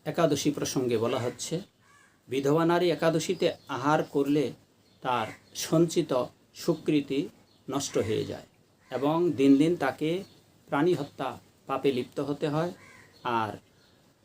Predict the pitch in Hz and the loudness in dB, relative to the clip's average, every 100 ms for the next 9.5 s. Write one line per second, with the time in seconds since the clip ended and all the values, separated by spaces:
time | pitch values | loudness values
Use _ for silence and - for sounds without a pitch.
0 | _ 139 143 175 - 170 147 156 165 185 | _ 2 4 4 2 2 4 4 2 -2
1 | - 120 - 131 139 143 170 160 156 143 | -2 -4 -2 0 2 4 4 4 6 4
2 | - _ _ _ 135 135 131 - 139 156 | 0 _ _ _ -8 -6 -6 -2 -2 -2
3 | 160 - 123 - _ _ - 143 135 147 | -4 -4 -4 -6 _ _ -10 -6 0 0
4 | 151 143 - 113 117 127 - 190 170 - | 0 -2 0 -2 -2 -4 -2 -4 -4 -8
5 | _ _ _ _ _ _ _ _ _ - | _ _ _ _ _ _ _ _ _ -6
6 | 127 - 139 143 139 127 - _ - - | -4 2 4 6 4 0 -8 _ -16 0
7 | 147 151 147 123 147 - 139 113 - _ | 2 2 0 2 2 2 -4 -6 -8 _
8 | - 127 127 123 120 110 - 156 143 - | -10 -4 -4 -4 -6 -6 -8 -10 -8 -4
9 | 123 107 101 131 180 | -2 -2 -4 -4 -6